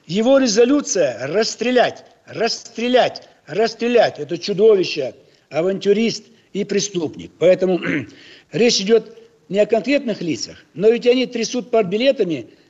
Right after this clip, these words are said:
на которых силуэт Ленина. У них на лацканах пиджаков, э, значок депутатов Верховного Совета Р С Ф С Р, которого уже нету. <clears throat> И они продолжают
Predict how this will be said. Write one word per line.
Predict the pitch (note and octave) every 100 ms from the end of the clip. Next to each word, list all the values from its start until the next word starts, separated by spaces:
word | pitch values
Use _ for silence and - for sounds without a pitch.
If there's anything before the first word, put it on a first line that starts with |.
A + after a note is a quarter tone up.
| _
на | E3 F#3
которых | G#3+ B3 A3+
силуэт | - A#3 A#3+ B3 A#3+
Ленина. | A#3 C4+ G3 A2+ - _ _ _ _
У | F#3+
них | A#3 E3+
на | G#3
лацканах | B3 A#3 - G#3+ G#3+
пиджаков, | G#3+ F3+ G#3 B3+ C4 - - - _ _
э, | - B2+ C3 C3
значок | G3+ G#3+ A#3+ B3 E3+
депутатов | F#3 - G3+ A#3 A#3 G#3+ D#3
Верховного | G3+ G#3 A3+ A3
Совета | G#3 G#3+ A3 A3 F3+
Р | F3 D4
С | D4
Ф | -
С | -
Р, | D3+ - _ _ _ _
которого | F3+ A3 A3 A3
уже | G3 A3+
нету. | A3+ D3 - - _ _ - - -
<clears throat> | - F#3+ D#3
И | E3+
они | G3+ C#4
продолжают | C#4+ G#3 F#3+ A3+ B3